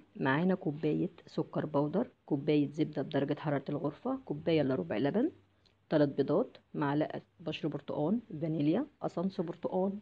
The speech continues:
كوبايتين دقيق، ومعلقة ونص بيكنج باودر. كل المقادير دي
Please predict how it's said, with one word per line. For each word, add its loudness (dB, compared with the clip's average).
كوبايتين 4
دقيق، 0
ومعلقة 0
ونص -6
بيكنج -2
باودر. -8
كل 8
المقادير 6
دي -2